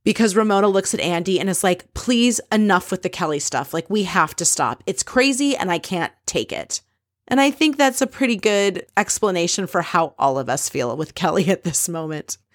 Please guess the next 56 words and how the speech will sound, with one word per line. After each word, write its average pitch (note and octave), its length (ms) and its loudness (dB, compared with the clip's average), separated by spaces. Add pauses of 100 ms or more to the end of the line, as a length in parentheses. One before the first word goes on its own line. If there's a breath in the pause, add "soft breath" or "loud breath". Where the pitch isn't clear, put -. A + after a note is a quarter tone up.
(160 soft breath)
So - 140 0
then C4 140 4
Andy A3 320 4
clearly F#3+ 380 2
knows E3 240 2
he's F#3 80 -4
gotta E3+ 240 2
wrap D#3+ 320 0
it D#3+ 60 0
up C3 300 0
and E3+ 140 0
asks E3+ 260 2
Bethany E3 640 -2
if D#3+ 160 -2
she - 260 0
and F#3+ 120 0
Kelly E3+ 320 -2
could D#3+ 160 -4
ever D3+ 180 -2
be A#2+ 180 -8
friends. A#2+ 640 -6 (140)
And G3 160 0
Bethany G3 360 2
claps - 400 0
back E3+ 300 -2
with, F#3 140 -2
"Well, F#3 140 4
it F#3+ 120 -2
can't E4 240 0
really F4 180 2
get G3 160 2
any F#3 160 2
worse. E3 460 0
Like, E3+ 160 -4
could C#3+ 180 -4
it? - 220 -10
Could G#3+ 140 0
it F#3 80 2
get G#3 160 4
any A3 180 0
worse?" G#3+ 540 -2 (400)
And G#3 80 2
I G#3 60 4
love G3+ 200 4
Ramona's F#3+ 380 2
like, F3 140 0
"Well, E3 120 -2
are E3 100 2
you D3+ 140 0
sure? B3+ 580 0
'Cause D#3+ 400 -2
it's - 180 -2
about E3 300 0
to D3 80 -8
get C#3 220 -4
worse." D#3+ 480 -2